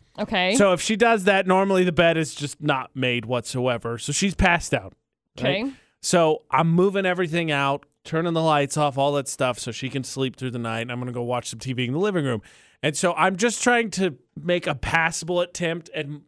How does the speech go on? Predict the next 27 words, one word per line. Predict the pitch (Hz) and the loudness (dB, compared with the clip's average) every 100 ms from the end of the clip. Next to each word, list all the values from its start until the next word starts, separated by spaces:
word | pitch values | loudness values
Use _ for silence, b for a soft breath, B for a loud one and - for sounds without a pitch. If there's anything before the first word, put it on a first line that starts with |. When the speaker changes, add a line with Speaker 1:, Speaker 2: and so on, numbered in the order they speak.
| - | -4
Speaker 2:
making | 156 156 160 156 | -2 0 -2 -2
the | |
bed | 135 147 147 120 | 0 0 -2 -4
sort | - 151 156 | -2 0 2
of | 156 135 | 0 0
look | 165 165 | -2 -2
straight | - - 175 170 165 | -8 -4 -2 -2 -2
so | 202 | 0
she | |
Speaker 1:
Okay. | 185 202 | 0 0
Speaker 2:
can | 160 | 0
get | 151 | -2
under | 151 | -2
the | 139 | -4
blankets | 131 151 147 156 151 | -4 -4 -4 -6 -8
and | 151 | -6
stuff. | - 165 165 - | 0 2 2 -2
Speaker 1:
Right. | 202 185 185 240 - - | -6 -4 -2 -4 -8 -2
Speaker 2:
And | 175 185 | 0 2
then | 208 | 0
she | 208 233 | 0 0
has | 226 220 | 0 0
to | 208 | -6
spend | - 208 175 | -4 -4 -2
five | 208 220 233 | 0 2 2
minutes | 202 202 202 - | 0 0 0 -4
groggy, | 151 180 180 180 139 139 120 127 | 0 4 4 4 0 -4 -4 -8